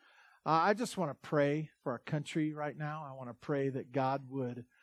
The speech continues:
uh, grant us both a resolve in our own churches,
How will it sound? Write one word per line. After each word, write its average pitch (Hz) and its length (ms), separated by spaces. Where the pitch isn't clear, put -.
uh, 131 220
grant 151 580
us 147 400
both 139 380
a 143 100
resolve 135 680
in 139 100
our 127 160
own 143 240
churches, 170 760